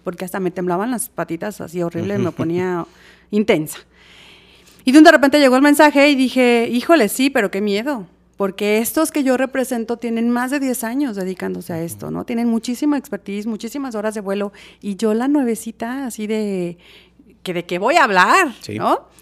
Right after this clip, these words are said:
Speaker 1: Sin embargo, bueno, con todo y miedo, este, pues hago una metodología en donde, a ver, ¿qué les aprendí a estos dones? ¿No? Eh, ¿qué sí puedo hacer y qué puedo generar? Y bueno, ahí es donde ya te platiqué que si ustedes saben que hice una mentoría y bueno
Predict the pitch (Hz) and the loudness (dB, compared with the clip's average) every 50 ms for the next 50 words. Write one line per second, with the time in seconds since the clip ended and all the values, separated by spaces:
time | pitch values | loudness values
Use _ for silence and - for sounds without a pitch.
0 | - _ - 254 220 233 220 220 233 247 262 277 262 226 214 190 214 202 - 233 | -20 _ -10 -8 -6 -4 0 0 2 2 2 2 2 0 0 -2 -2 -2 0 0
1 | 247 277 277 277 285 262 247 233 233 254 - - - 202 196 190 180 - - 185 | 2 4 4 4 4 4 4 2 2 0 -2 -4 -6 -6 -6 -6 -8 -8 -8 -6
2 | 175 175 170 165 165 - - - 175 190 - 190 180 190 254 294 311 302 277 220 | -6 -4 -4 -4 -6 -8 -10 -14 -18 -18 -16 -14 -10 -4 -2 0 0 2 0 -2
3 | - - 185 180 190 185 180 180 - 226 233 247 247 233 220 202 185 175 190 190 | -2 -4 -4 -4 -4 -4 -6 -8 -8 -6 -4 -4 -4 -4 -4 -4 -4 -2 -4 -4
4 | 190 - - 220 226 254 294 - 285 247 - 208 202 208 214 220 220 220 254 247 | -6 -6 -8 -8 -8 -6 -6 -4 -6 -6 -6 -6 -6 -6 -6 -6 -6 -8 -10 -10
5 | 226 240 233 220 202 190 196 240 294 - - - _ _ _ _ _ _ _ _ | -8 -6 -6 -4 -4 -4 -6 -6 -8 -14 -18 -20 _ _ _ _ _ _ _ _
6 | - 202 220 233 - - - - 202 180 175 - 220 220 - - - 277 277 277 | -12 -10 -10 -10 -10 -10 -10 -10 -10 -10 -10 -10 -10 -10 -10 -8 -8 -8 -6 -4
7 | 285 262 254 240 226 220 - 233 240 247 - 233 208 _ - 233 - - 208 190 | -6 -4 -4 -4 -6 -6 -6 -8 -8 -10 -10 -14 -14 _ -10 -10 -8 -8 -8 -6
8 | 185 208 233 269 285 247 190 - - - _ - - - - - 208 202 202 214 | -4 -2 -2 -2 -2 -4 -6 -8 -12 -16 _ -20 -20 -20 -14 -8 -4 -4 -2 0
9 | 226 214 185 185 185 185 190 196 175 170 170 185 185 - 180 175 - 180 180 165 | 0 2 2 2 2 0 -2 -8 -6 -6 -6 -6 -4 -6 -8 -8 -8 -8 -8 -8
10 | - - 202 202 202 - 233 202 190 190 196 196 196 180 180 165 165 - 165 165 | -6 -4 -2 -2 0 0 0 2 2 0 -2 -4 -6 -8 -8 -8 -8 -8 -6 -4
11 | 165 165 180 185 185 185 247 285 294 285 269 254 240 202 131 - | -4 -2 -2 -2 -2 -2 -2 -4 -4 -4 -4 -4 -6 -6 -8 -10